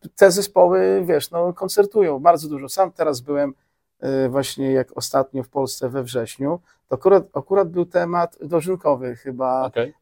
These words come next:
Speaker 1: Tak, i, mm, właśnie zespoły Masters, żeśmy zagrali parę koncertów.
Speaker 2: Na dożynkach właśnie.
Speaker 1: Na dożynkach. No to jest niesamowite, to są tysiące ludzi, no w ogóle sceny, wszystko zbudowane profesjonalnie.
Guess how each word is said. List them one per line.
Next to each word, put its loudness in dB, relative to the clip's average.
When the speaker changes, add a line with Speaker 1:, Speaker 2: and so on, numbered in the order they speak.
Speaker 1:
Tak, 0
i, -2
mm, -4
właśnie -4
zespoły 0
Masters, -2
żeśmy -4
zagrali 6
parę 6
koncertów. -4
Speaker 2:
Na 2
dożynkach 0
właśnie. -10
Speaker 1:
Na 6
dożynkach. 0
No -2
to -2
jest -2
niesamowite, -2
to -10
są -6
tysiące 4
ludzi, 2
no 2
w 0
ogóle 4
sceny, 2
wszystko -8
zbudowane 2
profesjonalnie. -2